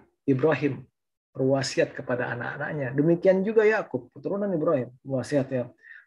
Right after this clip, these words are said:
"Ma ta'buduna min ba'di." Apa, siapa yang kalian sembah nanti sepeninggalku? Dijawab oleh anak-anaknya, "Na'budu ilahaka wa ilah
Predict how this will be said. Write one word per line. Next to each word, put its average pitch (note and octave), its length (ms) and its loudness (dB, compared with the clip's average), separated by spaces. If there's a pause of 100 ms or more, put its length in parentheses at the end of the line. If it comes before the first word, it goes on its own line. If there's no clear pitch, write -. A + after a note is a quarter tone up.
"Ma F#3+ 400 4
ta'buduna C3 720 0
min A2+ 160 -12
ba'di." A#2 400 -14
Apa, D#3+ 560 4
siapa D3+ 640 2
yang C3 160 -2
kalian B2+ 320 -2
sembah B2+ 480 -4
nanti B2+ 480 -4
sepeninggalku? B2+ 1120 -4 (400)
Dijawab D3 400 6
oleh C#3+ 160 2
anak-anaknya, C#3 580 -2 (400)
"Na'budu C#3+ 560 0
ilahaka C3+ 720 0
wa C3 80 0 (160)
ilah C3 480 0